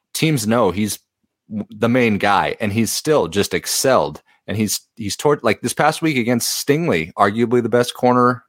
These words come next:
in, in football. He was doing very well against him. Um, you know, Mac Jones, of course, deserves to be in the mix 'cause he's the one dealing it to him.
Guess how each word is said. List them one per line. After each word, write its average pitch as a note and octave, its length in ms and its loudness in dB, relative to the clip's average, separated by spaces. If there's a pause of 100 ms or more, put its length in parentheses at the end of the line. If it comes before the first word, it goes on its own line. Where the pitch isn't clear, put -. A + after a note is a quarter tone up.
(140)
in, A#2+ 320 2
in A#2 180 0
football. E2+ 400 2
He G2+ 180 0
was G#2 340 0 (260)
doing F#2+ 300 2
very G2 260 2
well A#2 260 2
against G#2+ 380 0
him. A2 240 0 (560)
Um, F2+ 560 2 (420)
you D3 100 0
know, C3+ 80 4
Mac D#3+ 260 0
Jones, C#3 320 2
of G#2 120 0
course, A#2 280 0
deserves G2+ 420 0
to - 80 -12
be G#2 100 0
in F2+ 100 0
the E2+ 40 -2
mix F#2 340 0
'cause E2+ 200 -4
he's G2 180 -6
the G2+ 100 -2
one F#2+ 220 2
dealing F#2+ 260 0
it A2 140 -2
to A#2 200 2
him. B2 180 -2